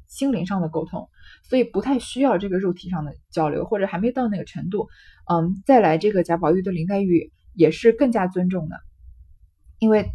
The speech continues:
在他们心目中，林妹妹是这种神圣不能侵犯的嘛。好，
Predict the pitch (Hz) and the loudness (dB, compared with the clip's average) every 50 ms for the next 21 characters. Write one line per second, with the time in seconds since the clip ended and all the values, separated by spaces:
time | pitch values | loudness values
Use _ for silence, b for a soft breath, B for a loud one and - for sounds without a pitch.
0 | - - - - 247 240 247 247 262 269 - - 240 240 226 185 185 190 185 175 | -12 -10 -4 0 0 2 2 0 -2 -4 -2 -2 0 0 0 0 0 0 0 0
1 | 156 165 160 - - - 202 220 220 185 165 185 - 190 185 185 160 175 - - | 0 -2 -4 -6 -8 -6 -2 -2 -2 -2 -2 -4 -6 -8 -8 -8 -8 -8 -8 -10
2 | - 185 226 214 208 240 202 165 165 185 - 220 220 226 247 226 190 - - - | -8 -4 -4 -2 -2 -2 -2 -2 -4 -6 -4 -4 -4 -2 -2 -4 -4 -6 -8 -12
3 | - - - - - - - - - - - - - - - - - - - - | -14 -16 -18 -20 -20 -20 -16 -16 -16 -16 -18 -20 -20 -18 -18 -18 -18 -20 -20 -16
4 | - - - - - | -10 -6 -6 -6 -6